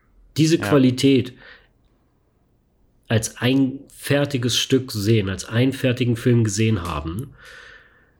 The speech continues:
Speaker 1: ähm, wie das andere Filme auch geschafft haben, wie zum Beispiel Back to the Future, wäre das für mich ein Film, über den ich in Jahren noch rede, weil es einfach ein All-Time-Classic ist. Aber das ist
Speaker 2: Mhm.
Speaker 1: es gefühlt einfach für mich nicht. Und, ähm,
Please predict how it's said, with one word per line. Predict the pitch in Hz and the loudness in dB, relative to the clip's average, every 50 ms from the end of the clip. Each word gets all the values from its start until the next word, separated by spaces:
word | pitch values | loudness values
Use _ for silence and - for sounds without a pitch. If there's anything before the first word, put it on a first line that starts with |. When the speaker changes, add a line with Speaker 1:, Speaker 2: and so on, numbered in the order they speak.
| _ _ - | _ _ -2
Speaker 1:
ähm, | 110 107 101 107 104 | 0 0 2 2 2
wie | 113 | 2
das | 110 101 - | 0 0 0
andere | 147 151 143 120 107 | 2 2 2 2 0
Filme | - 120 110 107 | 0 2 2 2
auch | 90 156 - - | 0 -2 -4 -4
geschafft | - 113 - - 101 - - - | -6 -8 -6 -6 -6 -8 -8 -10
haben, | 95 90 92 98 | -8 -6 -6 -6
wie | 95 | -8
zum | 95 - 101 | -8 -10 -10
Beispiel | 98 92 - - 104 | -10 -10 -10 -6 -6
Back | 107 101 - | -6 -4 -4
to | - 110 | -4 -4
the | 101 98 | -4 -6
Future, | - - 131 127 127 123 - - 110 113 110 | -6 -2 0 0 0 0 0 0 0 0 2
wäre | 113 117 | 2 2
das | 120 117 - | 2 2 0
für | - 123 | 0 2
mich | 117 113 117 - | 2 2 0 -2
ein | 104 | -6
Film, | - - 135 131 131 127 | -4 0 2 2 4 4
über | 117 113 113 | 2 0 0
den | 101 113 110 | 0 2 0
ich | 113 113 - | 0 0 -2
in | - 107 | -4 -4
Jahren | 95 92 95 - 107 117 113 135 135 | -4 -4 -4 -2 -2 -4 -2 -2 0
noch | 123 117 - - | 0 0 0 0
rede, | 135 143 139 117 92 | 0 2 2 0 -2
weil | 92 90 | -4 -6
es | - - | -10 -10
einfach | 101 95 - 92 | -12 -12 -10 -10
ein | 92 92 | -10 -10
All-Time-Classic | - 95 98 110 113 - - 113 110 110 113 - - 113 113 110 - 98 80 - | -10 -8 -6 -6 -6 -4 -4 -2 -2 -2 -2 -4 -2 -2 0 0 -2 -2 -6 -10
ist. | 67 73 - - - _ _ - - - - - - - - - - | -12 -12 -12 -12 -14 _ _ -20 -20 -20 -20 -20 -20 -20 -20 -10 -4
Aber | - 113 113 107 | 0 2 2 2
das | 110 107 - | 2 0 -2
ist | - - 110 107 110 | -2 -2 0 0 0
Speaker 2:
Mhm. | 110 | 0
Speaker 1:
es | 117 - | -2 -2
gefühlt | - 117 - - 104 92 87 90 | -4 -6 -4 -4 -4 -6 -6 -8
einfach | 87 92 80 - 82 78 | -12 -12 -12 -12 -14 -14
für | - 78 | -12 -12
mich | 73 73 71 - - | -12 -12 -12 -14 -16
nicht. | - - - - - | -18 -18 -16 -14 -10
Und, | 98 98 101 101 98 - - - - - - - - - - _ - - | -8 -6 -6 -6 -8 -12 -20 -20 -20 -20 -20 -20 -20 -20 -20 _ -6 -2
ähm, | 117 113 113 113 110 110 113 113 113 - | 0 2 4 4 2 2 0 -2 -4 -10